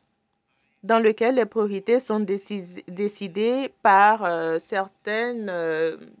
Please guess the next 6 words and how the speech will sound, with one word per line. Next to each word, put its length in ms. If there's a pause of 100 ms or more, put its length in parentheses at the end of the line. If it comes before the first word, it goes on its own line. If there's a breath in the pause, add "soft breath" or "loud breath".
(120)
unités 400
du 100
secrétariat 540
des 120
Nations 380
unies. 460